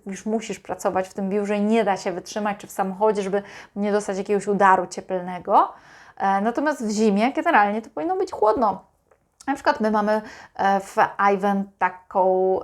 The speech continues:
e, tak, tak, tak sobie robimy, że jak siedzimy w biurach, to otwieramy okna. I tak, dopóki okna były zamknięte, bo ogrzewanie, to było nam chłodno, ale jak żeśmy sobie otworzyli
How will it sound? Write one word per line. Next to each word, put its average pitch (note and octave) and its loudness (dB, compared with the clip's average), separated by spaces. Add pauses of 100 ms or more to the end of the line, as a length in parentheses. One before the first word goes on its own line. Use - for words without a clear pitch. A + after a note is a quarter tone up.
e, F#3 -2 (240)
tak, E3+ -10 (280)
tak, - -8 (260)
tak G3 -8
sobie G3+ 2
robimy, G3+ 2 (420)
że G#3 2
jak G3 -2
siedzimy G#3+ -2
w G3 -2
biurach, A#3+ 4
to A3 -6
otwieramy G#3+ 0
okna. - -4 (380)
I G#3+ -16
tak, - 0
dopóki B3 0
okna F#4 0
były C4+ 0
zamknięte, C4+ 2
bo B3 6
ogrzewanie, C4 2
to B3+ -6
było B3 0
nam B3 2
chłodno, G#3 4 (260)
ale A#3+ 6
jak C#4 6
żeśmy C#4 -4
sobie C#4 -6
otworzyli C4+ -2